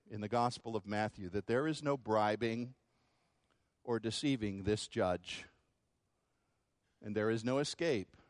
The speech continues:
from his verdict, either for blessing or for absolute eternal dismay. Now, let me close with this reminder.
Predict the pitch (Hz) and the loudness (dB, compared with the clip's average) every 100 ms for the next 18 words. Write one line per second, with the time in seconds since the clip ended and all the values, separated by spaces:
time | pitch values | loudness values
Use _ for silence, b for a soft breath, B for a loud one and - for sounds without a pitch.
0 | _ 110 101 110 104 98 - - 92 117 | _ -4 -2 2 2 0 -8 -18 -4 0
1 | 113 85 - - 113 104 98 - 95 - | 2 0 -6 -6 -2 -2 -4 -4 -6 -2
2 | 101 127 - 90 82 _ _ _ _ _ | 0 2 0 -8 -10 _ _ _ _ _
3 | _ _ _ _ _ _ _ _ _ _ | _ _ _ _ _ _ _ _ _ _
4 | _ _ _ 107 104 92 110 101 - 120 | _ _ _ -4 -2 -2 -2 -2 0 0
5 | 120 123 - 120 113 90 82 104 - 107 | 0 -2 -8 -4 -2 -4 -6 -10 -8 -6
6 | 101 92 87 92 - 85 78 - _ _ | -4 -6 -6 -8 -8 -10 -10 -14 _ _
7 | _ _ _ _ _ _ _ _ _ _ | _ _ _ _ _ _ _ _ _ _
8 | _ _ _ _ _ _ _ _ 98 107 | _ _ _ _ _ _ _ _ -6 -2
9 | 120 - 120 113 104 95 101 - 92 85 | -2 2 2 2 -2 -2 -2 -2 -4 -4
10 | 78 | -6